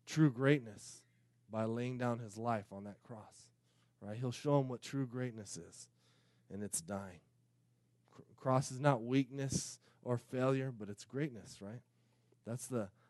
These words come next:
that's the, the paradox of the cross, right? That by dying, Jesus conquers Satan, sin, and death, right? He does, he achieves greatest, the greatest act is, is by, through, through weakness and suffering.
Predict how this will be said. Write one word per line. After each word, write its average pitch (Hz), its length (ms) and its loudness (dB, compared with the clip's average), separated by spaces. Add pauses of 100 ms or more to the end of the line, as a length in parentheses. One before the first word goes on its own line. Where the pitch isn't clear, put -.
(140)
that's 127 240 0
the, 127 320 4 (640)
the 123 100 -2
paradox 165 720 12
of 131 160 -2
the 123 80 -6
cross, 147 500 -2
right? 131 220 -6 (360)
That 117 180 0 (220)
by 131 180 8
dying, 139 540 4
Jesus 127 640 -2 (160)
conquers 147 500 6
Satan, 135 340 0
sin, 139 260 -4
and 110 100 -6
death, 117 240 -4 (100)
right? 120 120 -10
He 123 80 -8
does, 123 280 -2 (240)
he 135 80 2
achieves 135 480 4
greatest, 135 760 6 (200)
the 143 120 2
greatest 151 640 10
act - 460 0 (500)
is, 117 300 -6
is 123 160 0
by, 104 320 4 (200)
through, 120 280 -2 (200)
through 120 140 -6
weakness 113 480 -2
and 101 100 -14
suffering. 110 400 -12